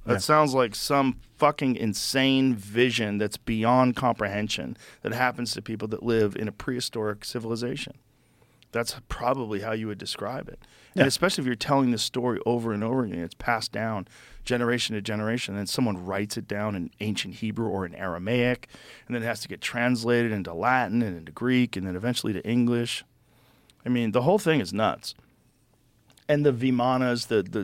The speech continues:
Speaker 1: the ancient Hindu texts that talk about them. There's
Speaker 2: And the
Speaker 1: so many.
Speaker 2: hieroglyphs, too.
Speaker 1: Yeah.
Speaker 2: There's a ton of, a ton of examples of that.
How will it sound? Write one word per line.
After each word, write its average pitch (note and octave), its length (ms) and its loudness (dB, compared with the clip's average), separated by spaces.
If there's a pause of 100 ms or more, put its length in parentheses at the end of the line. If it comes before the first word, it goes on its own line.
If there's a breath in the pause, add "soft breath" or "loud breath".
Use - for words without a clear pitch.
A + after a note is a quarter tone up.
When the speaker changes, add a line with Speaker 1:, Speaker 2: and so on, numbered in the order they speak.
Speaker 1:
the G#2+ 240 0 (160)
ancient B2 340 2
Hindu C#3 320 2
texts - 360 -2
that A#2+ 100 -6
talk B2+ 260 2
about B2 340 0
them. B2 240 0 (640 soft breath)
There's C#3 140 2
Speaker 2:
And F3+ 100 6
the E3 60 8
Speaker 1:
so D3 60 8
many. A#3+ 100 6
Speaker 2:
hieroglyphs, A#2 400 4
too. F3 320 4
Speaker 1:
Yeah. D3 320 4
Speaker 2:
There's B2+ 200 2
a C3+ 60 4
ton D3+ 200 0
of, F#2 200 -6 (400)
a A#2+ 60 -12
ton - 220 -12
of - 60 -12 (520)
examples A2 480 2
of G2 80 0
that. G2+ 220 -4